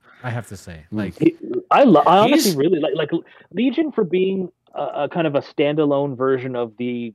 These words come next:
Speaker 3: you know,
Speaker 1: X-Men?
Speaker 3: mutant world, X-Men world, whatever. I thought it was awesome, and
Speaker 1: Yeah.
Speaker 3: I kind of wish that they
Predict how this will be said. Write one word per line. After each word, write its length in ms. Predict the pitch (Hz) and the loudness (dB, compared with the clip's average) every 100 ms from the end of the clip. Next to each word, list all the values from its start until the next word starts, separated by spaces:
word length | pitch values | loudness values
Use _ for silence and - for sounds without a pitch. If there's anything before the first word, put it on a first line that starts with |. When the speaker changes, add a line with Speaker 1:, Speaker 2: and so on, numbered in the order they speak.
| _ | _
Speaker 3:
you 120 | 131 | -4
know, 100 | 120 | -2
Speaker 1:
X-Men? 340 | 113 113 123 139 | -2 -4 -6 -8
Speaker 3:
mutant 420 | 131 135 135 127 - _ | -4 -4 -4 -8 -12 _
world, 420 | 131 123 127 123 | 0 4 4 4
X-Men 380 | 117 120 - 123 | 0 -4 -2 -2
world, 240 | 117 123 123 | 0 -2 0
whatever. 320 | 127 131 151 - - - - | 0 2 2 -2 -16 -14 -2
I 120 | 135 | 0
thought 180 | 208 311 | 4 4
it 40 | |
was 140 | 202 123 - | 4 0 -6
awesome, 520 | 131 123 151 - 107 110 | -2 -2 -2 -8 -14 -10
and 120 | 123 | -6
Speaker 1:
Yeah. 60 | 123 | -6
Speaker 3:
I 60 | 120 | -6
kind 280 | - 139 | -8 -6
of 100 | 185 | -6
wish 300 | 113 139 147 - | -4 -6 -4 -6
that 160 | 139 - | -6 -4
they 300 | 131 123 | -2 -2